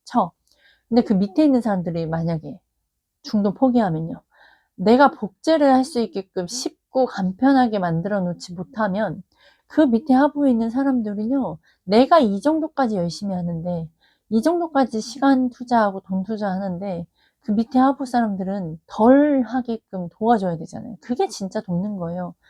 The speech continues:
그 사람들의 돈, 그 사람들의 시간을 아껴주고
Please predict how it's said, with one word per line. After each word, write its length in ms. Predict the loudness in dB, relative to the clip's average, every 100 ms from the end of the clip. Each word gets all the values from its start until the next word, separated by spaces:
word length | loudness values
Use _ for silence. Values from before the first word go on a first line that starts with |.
| _
그 80 | -6
사람들의 500 | 0 2 2 0 -4
돈, 340 | -4 -6 -4 -8 _ _ _
그 100 | -4
사람들의 440 | -2 0 -2 -4
시간을 520 | -6 -10 -2 2 2 -2
아껴주고 520 | -6 -12 -8 -6